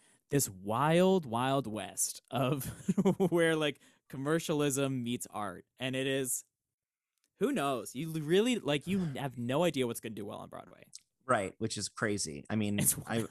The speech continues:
Speaker 2: I was asked
Speaker 1: <laughs>
Speaker 2: to invest in Hadestown, and I turned it down, so that's cool.
Speaker 1: Ooh, ruh-roh.
Speaker 2: Um, but,
Speaker 1: <laughs>
Speaker 2: but that's the thing, and also people are forgetting that Broadway is a two billion, billion with a B,
Speaker 1: Yes,
Speaker 2: two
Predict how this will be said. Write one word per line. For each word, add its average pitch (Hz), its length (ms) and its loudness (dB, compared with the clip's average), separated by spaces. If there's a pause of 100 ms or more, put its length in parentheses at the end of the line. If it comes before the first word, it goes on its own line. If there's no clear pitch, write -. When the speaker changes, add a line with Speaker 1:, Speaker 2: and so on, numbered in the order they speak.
Speaker 2:
I 117 140 2
was 110 140 0
asked 104 240 2
Speaker 1:
<laughs> - 20 -2
Speaker 2:
to 117 80 2
invest 101 380 0
in 98 80 -4
Hadestown, 92 640 -4
and 87 120 -4
I 87 80 -4
turned 87 280 -8
it 78 120 -12
down, 64 320 -8
so - 140 -6
that's 101 320 0
cool. 101 360 -6
Speaker 1:
Ooh, 156 400 0
ruh-roh. 135 760 -6
Speaker 2:
Um, 113 640 4 (320)
but, 160 180 6 (280)
Speaker 1:
<laughs> - 240 0
Speaker 2:
but 190 160 4
that's 220 260 2
the 208 80 -2
thing, 190 240 -2
and 147 100 0
also 147 220 -2
people 143 300 -2
are 135 60 4
forgetting 127 440 -2
that 110 200 -2 (120)
Broadway 107 460 2
is 127 160 -2
a 117 60 -2
two 113 220 0
billion, 107 460 4 (100)
billion 127 440 6
with 110 160 0
a 107 40 -2
B, 98 280 2
Speaker 1:
Yes, - 160 0
Speaker 2:
two 123 140 4